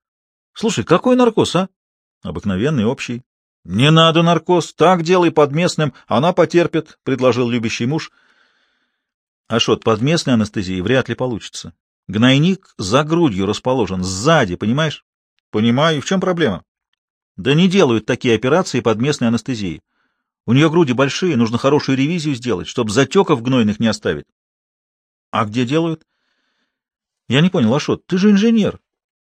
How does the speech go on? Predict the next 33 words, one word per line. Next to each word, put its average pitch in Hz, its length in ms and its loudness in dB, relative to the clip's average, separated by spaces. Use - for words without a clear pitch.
Человек 196 380 2
с - 100 -8
высшим 208 340 0
образованием, 170 600 0
а 131 80 2
ведёшь 175 300 0
себя 214 140 -2
как 151 180 -4
дикарь". 160 360 -2
"Почему 135 280 -4
как 107 140 -2
дикарь?" 113 380 -6
"Да 107 100 -2
потому 165 240 2
что 160 140 2
от 151 80 0
наркоза 123 420 2
отказываешься. 87 600 -6
Дадим 131 280 2
маску, 185 420 2
прооперирую, 147 680 0
пять 160 200 0
минут, 175 240 0
и - 20 -6
всё - 180 -4
готово". 104 380 -2
"Нет, 120 220 4
доктор, 104 320 0
или 160 320 2
под 127 240 2
местной, 202 460 2
или 147 260 2
никак". 175 460 -2